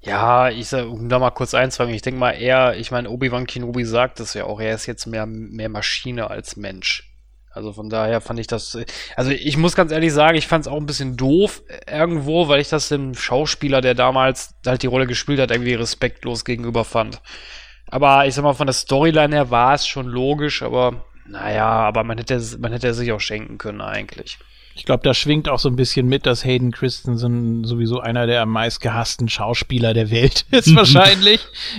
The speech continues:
Speaker 2: Ich glaube, dass das da eine wichtige Rolle spielt. Ich fand jetzt seine Darstellung nicht so schlecht, also grad in Episode zwei und drei, ähm, ja, man, man soll ihn ja hassen, ne? Und, äh, man soll ja auch so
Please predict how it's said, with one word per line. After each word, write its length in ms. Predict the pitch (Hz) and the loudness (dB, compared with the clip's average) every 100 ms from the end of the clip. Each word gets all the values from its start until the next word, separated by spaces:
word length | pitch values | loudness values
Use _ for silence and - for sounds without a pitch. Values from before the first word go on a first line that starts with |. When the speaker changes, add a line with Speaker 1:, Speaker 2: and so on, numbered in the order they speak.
| - - 233 - 277 - | 0 2 4 4 4 6
Speaker 2:
Ich 180 | 240 185 | 4 8
glaube, 300 | 180 165 170 | 8 8 8
dass 200 | 165 - | 4 2
das 160 | 160 147 | 0 2
da 80 | 147 - | 0 2
eine 120 | 170 | 2
wichtige 400 | 175 - 165 160 | 2 0 0 0
Rolle 360 | 156 156 151 143 | 2 2 4 2
spielt. 400 | - 135 135 - - - - - - | 0 2 2 2 -6 -12 -12 -12 -2
Ich 140 | 160 | -2
fand 340 | - 147 165 - | 4 4 4 2
jetzt 320 | 151 - - | 2 2 2
seine 320 | 135 139 139 | 4 6 4
Darstellung 760 | 135 123 135 139 127 127 123 117 | 6 4 4 2 2 2 2 0
nicht 200 | 113 113 | 0 -2
so 300 | 110 151 190 | 2 4 2
schlecht, 440 | - 170 165 156 | 2 4 4 2
also 200 | 139 123 123 | -2 -4 0
grad 380 | 127 123 131 | 4 4 4
in 520 | - 123 117 113 113 127 | -2 -4 -2 -2 -2 -2
Episode 880 | 127 127 120 120 117 117 113 110 107 | -4 -2 -2 0 2 2 2 0 -4
zwei 520 | - - 117 127 131 | -8 -2 2 4 2
und 200 | 123 117 | 0 -2
drei, 580 | 123 110 120 139 147 139 - - - - - - | -2 0 2 4 4 0 -6 -16 -14 -16 -16 -4
ähm, 840 | 131 123 120 120 117 117 117 123 | 2 4 4 2 2 0 -2 -2
ja, 200 | 120 117 | -2 -4
man, 200 | 147 139 170 | -2 -2 2
man 120 | 139 | 4
soll 200 | 127 151 | 6 6
ihn 120 | 151 | 4
ja 180 | 127 107 | 2 2
hassen, 340 | 110 104 110 | 0 0 -4
ne? 260 | 107 139 135 | -2 -2 -2
Und, 300 | 113 113 107 | -2 -4 -4
äh, 340 | 131 107 104 | -8 -8 -8
man 320 | 110 123 120 110 | -10 -10 -8 -2
soll 160 | 117 | 0
ja 140 | 123 123 | 2 2
auch 220 | 107 - | 0 -6
so 380 | - 110 107 | -8 -8 -8